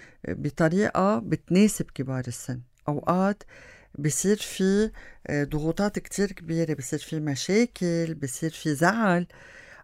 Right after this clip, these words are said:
أوقات كبار السن بحاجة يكونوا لحالهم، وبحاجة تشق عليهم من وقت للتاني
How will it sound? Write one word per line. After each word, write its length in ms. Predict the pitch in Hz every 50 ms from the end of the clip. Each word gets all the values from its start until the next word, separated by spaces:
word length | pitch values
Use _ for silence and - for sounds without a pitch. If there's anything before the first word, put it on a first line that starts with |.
| _ -
أوقات 340 | 202 202 - - 190 - -
كبار 380 | - 240 208 196 214 226 240
السن 560 | 247 233 202 - - - 214 220 233 247 269 285 - _ - - - - _ _ _ - -
بحاجة 420 | 185 170 185 - - 233 247 -
يكونوا 340 | 233 202 - 214 220 220 214
لحالهم، 640 | 185 165 - - - 185 190 190 185 175 165 160 160 - _ _ _ _ _ _ _ _ _ - - - - - _
وبحاجة 520 | - - 180 180 - 214 220 - - 220 - - _ _ _ - - - 143 -
تشق 200 | - - 247 - - -
عليهم 420 | 208 196 185 190 202 214 220 202
من 180 | 175 160 156 160
وقت 360 | 175 196 - 175 175 - -
للتاني 760 | 165 156 - _ - 175 175 170 165 151 147 156 185 208 233